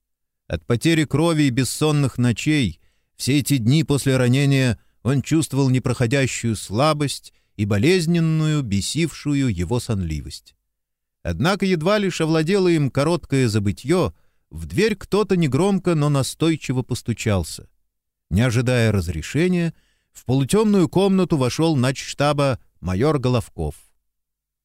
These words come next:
«Ты не спишь, Василий Семёнович?» спросил он. «Нет, а что ты хотел?» Преждевременно полнеющий — бочковатый и низкорослый Головков быстрыми шагами подошёл к окну,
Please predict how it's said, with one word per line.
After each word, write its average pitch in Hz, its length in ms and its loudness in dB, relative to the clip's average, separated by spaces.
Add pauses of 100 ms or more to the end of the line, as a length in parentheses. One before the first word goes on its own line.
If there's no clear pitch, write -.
(160)
«Ты 123 140 0
не 156 120 0
спишь, 196 400 -2
Василий 139 380 -2
Семёнович?» 98 560 -4
спросил 80 480 -6
он. 69 240 -10 (640)
«Нет, 143 480 -2 (240)
а 120 140 -2
что - 300 -4
ты 120 120 -6
хотел?» 90 460 -8 (1040)
Преждевременно 131 840 0
полнеющий — 131 960 -2 (200)
бочковатый 131 1000 -2
и 120 100 -2
низкорослый 123 640 0
Головков 95 640 -2 (360)
быстрыми 170 500 0
шагами 160 500 0
подошёл 123 480 -2
к - 60 -6
окну, 139 440 -2